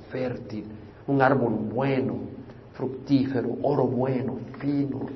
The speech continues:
que no está contaminado. Puede significar amable, recto,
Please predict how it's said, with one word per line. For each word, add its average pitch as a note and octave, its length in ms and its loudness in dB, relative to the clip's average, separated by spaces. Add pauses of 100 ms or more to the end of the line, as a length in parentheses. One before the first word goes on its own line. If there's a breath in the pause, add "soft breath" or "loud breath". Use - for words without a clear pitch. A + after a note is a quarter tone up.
(320)
que A2+ 80 -8
no A#2 140 -6
está A#2 200 -2
contaminado. A2+ 1000 2 (680 loud breath)
Puede B2+ 200 -4
significar A2+ 580 -2
amable, G#2+ 680 2
recto, - 640 -4